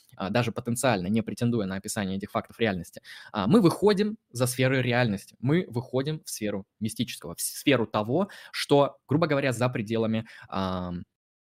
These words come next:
возможного опыта, за пределами знания, за пределами именно, а, некоторого осмысленного понимания. Это сфера мистики, это сфера интуитивного познания, это сфера чего-то, что не претендует на описание в виде пропозиции знания.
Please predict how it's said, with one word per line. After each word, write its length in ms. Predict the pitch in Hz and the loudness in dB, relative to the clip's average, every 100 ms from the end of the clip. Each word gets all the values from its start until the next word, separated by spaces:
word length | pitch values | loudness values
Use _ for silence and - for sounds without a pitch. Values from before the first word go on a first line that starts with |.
| _ | _
возможного 460 | 127 131 131 120 | 2 4 2 2
опыта, 340 | 104 170 202 170 | 2 2 0 2
за 140 | 131 | 2
пределами 420 | 127 120 120 104 104 | 2 2 2 0 0
знания, 520 | 117 120 131 180 170 | 0 0 0 -2 -4
за 220 | - 127 | 0 0
пределами 640 | 127 104 113 117 110 113 - - | 2 -2 0 0 -2 -4 -8 -10
именно, 500 | 123 117 110 104 101 _ _ | -2 0 0 -2 -4 _ _
а, 220 | 92 95 | -6 -2
некоторого 380 | 117 135 - 117 | -2 0 0 0
осмысленного 720 | 123 123 131 127 120 113 104 - | 0 -2 -4 -2 -2 -2 -2 -4
понимания. 460 | - 120 120 92 90 | -2 2 2 0 0
Это 180 | 156 147 | 0 0
сфера 280 | - 120 107 | -2 -2 0
мистики, 440 | 117 190 - 196 | 0 -2 -4 -2
это 180 | 165 123 | -2 -2
сфера 420 | - 113 98 80 - _ | -4 -4 -4 -6 -12 _
интуитивного 600 | 120 127 123 123 101 92 | -2 0 0 -2 -4 -4
познания, 520 | 107 104 156 190 156 | -4 0 0 2 0
это 120 | 113 | -4
сфера 360 | - - 143 123 | -8 0 2 2
чего-то, 480 | - 127 131 185 | 2 0 2 2
что 360 | 175 - 127 117 - - | 0 0 2 2 0 0
не 260 | 123 143 | 2 2
претендует 480 | 151 127 113 120 135 | -2 -4 -4 -4 -6
на 100 | 101 | -6
описание 480 | 95 98 113 123 101 | -8 -6 -2 -2 -2
в 60 | |
виде 180 | 101 104 | -4 -6
пропозиции 480 | - - 95 101 95 | -8 -8 -8 -6 -6
знания. 280 | 98 82 | -4 -6